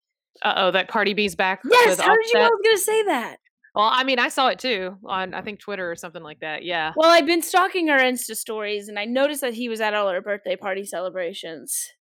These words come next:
Speaker 1: Mm-hmm.
Speaker 2: This
Speaker 1: Yep.
Speaker 2: is what I have to say about it, 'cause, 'cause she, she just had a birthday. Cardi B is twenty-eight years old.
Speaker 1: First of all, that hurts my brain to even think that she is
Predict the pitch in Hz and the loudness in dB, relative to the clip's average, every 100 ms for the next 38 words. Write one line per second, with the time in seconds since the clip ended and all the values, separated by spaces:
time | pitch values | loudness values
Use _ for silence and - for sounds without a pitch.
0 | _ 220 _ - 202 202 202 202 - 339 | _ -20 _ -16 -12 -10 -10 -10 -8 -8
1 | 359 _ _ _ _ _ - - - _ | -10 _ _ _ _ _ -20 -20 -20 _
2 | _ - 233 254 269 381 349 339 339 - | _ 2 4 6 4 4 4 4 0 2
3 | 262 240 226 226 220 220 - _ _ _ | 4 6 4 4 2 -2 -4 _ _ _
4 | _ 277 254 240 - _ 240 - 330 - | _ -4 -4 -6 -16 _ -8 -2 -2 -2
5 | 277 294 330 349 294 226 240 254 262 254 | -4 -2 0 2 2 0 0 2 0 -2
6 | _ _ _ - 370 480 554 427 392 254 | _ _ _ -2 4 6 4 4 2 2
7 | - _ _ - - 302 285 285 277 - | -6 _ _ -14 -4 -4 -2 -4 -4 0
8 | 226 220 - 214 208 247 98 57 - - | 0 -2 -8 -6 -6 -8 -12 -12 -16 -20
9 | _ _ - 403 - 277 269 233 226 - | _ _ -4 -4 -4 -2 -2 -2 -6 -6
10 | 196 - 185 - - - 175 _ _ _ | -10 -10 -14 -14 -16 -16 -20 _ _ _
11 | _ _ _ _ _ - 277 247 214 208 | _ _ _ _ _ -10 -8 -6 -8 -10
12 | - 185 170 175 175 180 - _ _ _ | -8 -8 -8 -8 -6 -6 -10 _ _ _
13 | _ - - 220 196 190 160 165 160 | _ -12 -10 -8 -8 -8 -6 -6 -10